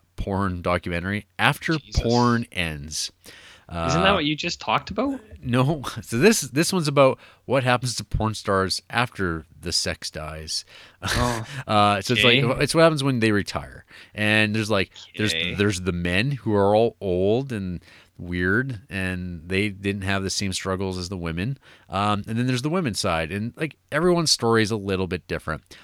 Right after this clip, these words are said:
Speaker 1: A lot of them find Jesus and totally
Speaker 2: Hmm.
Speaker 1: like, turn on the industry and, uh, just talk about the evils of it.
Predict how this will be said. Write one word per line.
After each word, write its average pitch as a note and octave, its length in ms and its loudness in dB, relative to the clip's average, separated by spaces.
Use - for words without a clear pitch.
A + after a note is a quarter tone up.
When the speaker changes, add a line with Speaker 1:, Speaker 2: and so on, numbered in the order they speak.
Speaker 1:
A D2+ 80 -8
lot D#2 200 0
of G2 80 0
them A#2+ 140 -2
find C3+ 360 0
Jesus D#2+ 760 -4
and F2 320 -4
totally G2 460 0
Speaker 2:
Hmm. F#2 80 4
Speaker 1:
like, F2+ 340 -2
turn G2 360 -2
on F#2+ 180 0
the F2+ 120 -2
industry E2 760 -4
and, E2 440 -8
uh, D#2 220 -4
just - 140 -6
talk F#2 140 -2
about F2 140 -6
the E2 160 -8
evils D#2 280 -8
of D#2+ 180 -4
it. E2 140 -2